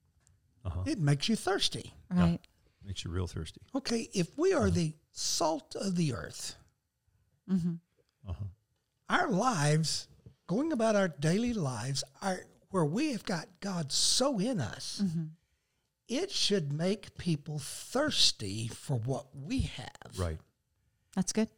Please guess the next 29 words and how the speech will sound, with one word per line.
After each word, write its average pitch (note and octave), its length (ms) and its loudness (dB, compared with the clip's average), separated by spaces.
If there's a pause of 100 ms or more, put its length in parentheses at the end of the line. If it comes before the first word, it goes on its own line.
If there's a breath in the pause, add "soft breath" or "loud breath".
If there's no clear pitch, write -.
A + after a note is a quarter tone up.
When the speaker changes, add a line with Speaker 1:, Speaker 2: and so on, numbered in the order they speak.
(460)
Speaker 2:
And F3+ 280 0 (100)
in D4 220 -2
this, E3 580 0
Scripture - 460 -6
says, D#3 400 0
"You B3 140 -4
are E3+ 80 -2
the," D3 140 -4 (120)
would F#3 160 -2
you F4+ 240 -2 (480)
turn G3 220 -2
there E3+ 200 0
and C#3+ 140 0
read F#3 100 4
Speaker 1:
Yeah. D3 60 2
Speaker 2:
that D3 160 2
again? C3+ 500 -2
Um, G#2+ 60 -8
Speaker 1:
Absolutely. C#3 600 -4 (1200)
Speaker 2:
'cause C#3+ 120 0
Speaker 1:
Can G2+ 80 2
Speaker 2:
this, A2+ 220 2
Speaker 1:
do. G#2+ 300 -2 (260)
Speaker 2:
this C4+ 280 0
is B2+ 160 0
really E3+ 360 2 (1160)
interesting G#3 720 0
and B2 80 0
amazing, F3 760 -2